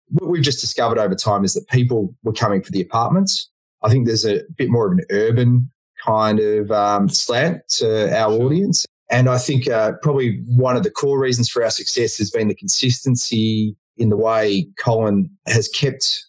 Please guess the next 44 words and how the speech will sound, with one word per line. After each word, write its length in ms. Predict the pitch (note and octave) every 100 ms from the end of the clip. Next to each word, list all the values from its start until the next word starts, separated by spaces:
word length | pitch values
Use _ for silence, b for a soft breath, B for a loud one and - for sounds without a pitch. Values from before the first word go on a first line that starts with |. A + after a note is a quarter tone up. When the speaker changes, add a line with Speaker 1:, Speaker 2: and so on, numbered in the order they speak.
| -
Speaker 1:
the 80 | A#2
scope 400 | - C#3 E3+ F#3
of 80 |
the 180 | D#3+ A2+
episode 520 | A2 D3+ - C#3 G#2+ F#2+
really 300 | A2+ C#3+ A#2
simple. 560 | - A#2+ A#2+ G#2 F2+ -
And 140 | - B2+
to 80 | A#2+
be 100 | B2+
fair, 300 | B2+ A2+ D#2+
we 140 | B2+
started 280 | B2 C3+ D#3
with 120 | B2+
a 60 | A2
three-minute 480 | - A#2 G#2+ F#2+ -
format 420 | A2 G#2 G#2 E2+
back 180 | G2 F#2+
in 60 |
the 80 | G2
day 200 | F#2 F2 E2+
too. 140 | A2
It's 100 | F#2+
probably 220 | - D#3
grown 240 | C3 A2+ G2
out 160 | F#2+
to 80 | - F2+
eight-minute 340 | F2+ E2+ F#2+
episodes 540 | F#2 - - F#2+ E2+ -
now. 300 | G2 F2+ E2
Speaker 2:
Yep. 80 | - _ _ _
Speaker 1:
For 100 | -
a 40 | B2+
number 260 | G2 A#2
of 60 | A#2+
reasons, 360 | C3 C3+ B2+ B2
I 60 |
think 160 | G#2+ F2
the 100 | F2+
audience 320 | G2+ G#2 -
were 100 | F#2
asking 340 | A2+ C3 B2+
for 260 | A#2 G2+
it, 60 | F#2+